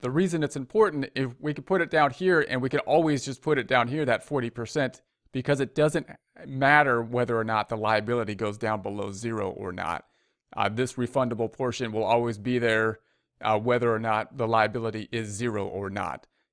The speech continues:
And that's why it, it can be put down here. That's the justification of breaking this credit out, the two thousand five hundred, between line seventeen C and line twelve. So let's go back to our form. So we can see this line eighteen, we multiply times forty percent to get the one thousand,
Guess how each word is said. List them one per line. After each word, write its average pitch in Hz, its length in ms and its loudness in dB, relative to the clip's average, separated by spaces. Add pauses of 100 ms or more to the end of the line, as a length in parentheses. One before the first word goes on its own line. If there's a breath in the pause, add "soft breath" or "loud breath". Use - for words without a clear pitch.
(100)
And 113 140 -2
that's 113 200 2
why 110 240 4
it, 104 300 -4
it 117 100 -6
can 113 140 -6
be 101 100 -8
put 110 240 -4
down 98 220 -4
here. 98 120 -8
That's 104 180 -4
the 98 100 -14
justification 107 760 -6
of 95 140 -14
breaking 104 320 -4
this 95 140 -10
credit 107 280 0
out, 117 400 6
the 101 100 -10
two - 160 -8
thousand 101 280 -2
five 98 240 0
hundred, 113 400 -2 (320)
between 113 320 -6
line 104 220 -2
seventeen 104 580 -4
C 117 640 -4
and 104 280 -6
line 98 300 -4
twelve. 101 600 -4 (280)
So - 100 -12
let's 95 100 -12
go 110 100 -4
back 107 260 0
to 117 100 -6
our 110 100 -2
form. 113 440 -6 (220)
So - 140 -8
we 123 60 -4
can 117 120 -4
see 139 140 -2
this 123 200 -4
line 120 260 4
eighteen, 123 520 -2
we 113 80 -2
multiply 113 460 4
times 110 300 -2
forty 117 240 -2
percent 110 380 -8
to 110 60 -10
get 107 160 -4
the 113 80 -2
one 110 260 0
thousand, 104 600 2